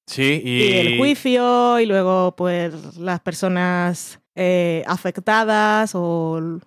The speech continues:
Speaker 2: testigos, abogados, y eso es lo que vamos a ver en The Confession Tapes. Que lo que repiten muchísimas veces en el documental por parte de expertos es,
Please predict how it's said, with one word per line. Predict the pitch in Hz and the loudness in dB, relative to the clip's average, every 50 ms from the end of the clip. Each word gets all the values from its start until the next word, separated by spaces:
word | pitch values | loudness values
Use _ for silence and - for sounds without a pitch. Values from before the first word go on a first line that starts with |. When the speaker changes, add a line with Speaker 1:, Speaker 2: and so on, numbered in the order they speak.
| _ _ _ | _ _ _
Speaker 2:
testigos, | 196 185 - - - 262 269 247 214 220 220 220 214 214 220 214 - | -2 -2 -2 -2 -2 -2 0 2 2 2 4 4 4 2 0 0 -2
abogados, | 165 165 160 170 190 214 226 226 214 208 208 208 208 208 - - _ _ _ | -2 -2 -2 0 2 2 2 4 4 2 2 2 0 -2 -6 -12 _ _ _
y | _ 208 220 208 190 180 175 175 175 | _ -4 0 0 2 2 0 0 -2
eso | 185 - 175 | -2 -4 -4
es | 165 | -6
lo | 170 | -6
que | 170 170 | -6 -6
vamos | 160 165 156 - | -6 -6 -6 -8
a | 156 | -8
ver | 156 160 | -8 -8
en | 160 160 | -8 -8
The | 156 | -10
Confession | - 156 151 - 156 - 151 160 - | -12 -14 -14 -14 -16 -14 -14 -12 -8
Tapes. | - 254 311 294 - - - - - - - - _ _ _ | -6 -6 -6 -6 -10 -14 -18 -20 -20 -20 -20 -20 _ _ _
Que | 226 220 | 0 0
lo | 214 190 | 2 2
que | 208 | 2
repiten | 202 202 190 220 214 - 214 214 214 202 208 208 208 | 0 2 0 0 0 2 2 2 2 2 2 2 2
muchísimas | 208 208 202 226 202 214 208 214 208 190 | 2 0 0 0 0 0 2 0 0 2
veces | 202 220 220 - 220 208 - - | 0 0 0 0 -2 -2 -2 0
en | 208 202 202 202 196 196 196 196 196 196 | 0 2 2 4 4 4 4 4 2 2
el | 196 196 196 | 2 0 0
documental | 196 196 202 202 214 214 208 196 - 240 247 262 277 285 285 254 - | 0 0 0 0 0 0 0 0 2 2 2 2 0 -2 -6 -6 -4
por | - 208 202 196 196 196 185 - | -2 0 0 0 0 -2 -4 -4
parte | - 208 202 196 214 | -4 -4 -4 -2 -2
de | 214 202 202 | -2 -2 -2
expertos | 190 - - - 233 240 254 - 285 262 - | -4 -6 -4 -2 -2 -2 0 0 -2 -2 0
es, | 220 202 190 190 - | 0 0 0 0 -2